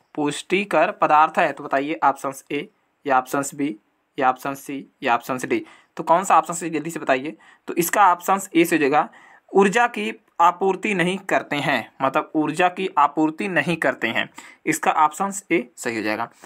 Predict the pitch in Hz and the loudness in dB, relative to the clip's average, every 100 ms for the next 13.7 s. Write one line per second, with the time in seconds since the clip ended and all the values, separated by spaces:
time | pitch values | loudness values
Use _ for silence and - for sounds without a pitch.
0 | - _ - 185 214 214 180 185 170 170 | -20 _ -4 0 2 2 2 0 -2 -6
1 | - 170 170 175 170 - 147 131 131 143 | -6 -6 -4 0 0 0 2 4 2 -2
2 | 139 139 139 156 151 160 156 160 185 190 | -10 -6 -6 -4 -2 0 2 2 2 0
3 | 196 214 220 - 180 175 185 175 170 165 | -2 -2 -2 2 2 4 2 2 4 6
4 | 170 202 - - _ 143 160 151 143 143 | 4 0 -16 -20 _ -2 0 0 2 2
5 | 190 208 202 190 190 185 165 165 147 120 | 2 0 -4 -2 -4 -2 -2 -2 0 0
6 | 127 - 135 139 147 156 202 175 - 120 | 0 -4 -2 -2 0 0 0 -4 -2 -2
7 | 110 - 117 151 175 156 185 214 226 - | -2 -6 -4 -2 -2 0 0 0 -4 -10
8 | - - - - 143 160 196 214 175 175 | -20 -20 -18 -12 -4 0 2 0 0 2
9 | 143 139 190 - 160 185 208 190 175 202 | 0 -4 -12 -8 -2 0 0 2 2 0
10 | 208 170 160 214 _ - 190 220 220 180 | 2 4 4 2 _ 0 2 2 0 2
11 | 165 185 190 190 196 214 185 170 170 190 | 4 2 0 0 0 0 -2 2 2 2
12 | - 180 170 156 135 143 - 185 190 170 | 0 0 0 -6 -6 -4 -2 0 0 2
13 | 160 156 170 196 - 175 170 | 2 2 0 -6 0 2 2